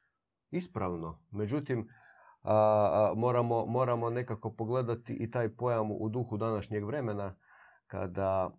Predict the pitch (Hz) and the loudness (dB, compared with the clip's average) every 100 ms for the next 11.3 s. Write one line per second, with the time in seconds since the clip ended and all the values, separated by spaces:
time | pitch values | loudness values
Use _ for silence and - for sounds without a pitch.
0 | _ _ _ _ - - 104 123 113 110 | _ _ _ _ -18 -14 -4 -4 -2 -2
1 | 107 110 113 110 107 101 104 110 107 101 | -2 -2 -2 0 0 0 -2 -2 -2 -4
2 | 92 98 104 107 - 98 - 90 - 85 | -4 -6 -6 -8 -10 -12 -8 -8 -8 -10
3 | 71 - 104 101 95 131 127 - 107 - | -8 -6 -6 -6 -8 -6 -6 -4 -4 -4
4 | - 120 117 110 107 107 95 110 151 - | -2 -2 -2 -2 0 -2 -4 -6 -8 -8
5 | 98 - 107 107 - 110 110 110 104 95 | -10 -8 -8 -8 -6 -6 -6 -8 -8 -8
6 | 95 95 95 92 _ - - - _ _ | -8 -8 -8 -10 _ -20 -20 -20 _ _
7 | _ _ _ _ _ - 95 95 98 98 | _ _ _ _ _ -4 0 4 4 4
8 | 95 92 - _ _ _ _ _ _ _ | 4 2 -2 _ _ _ _ _ _ _
9 | _ _ - 98 107 104 - 101 104 107 | _ _ -16 -8 -6 -6 -6 -6 -4 -6
10 | - 135 - 113 107 104 - 104 101 104 | -4 -6 -4 -6 -4 -6 -8 -8 -6 -6
11 | 101 101 | -4 -6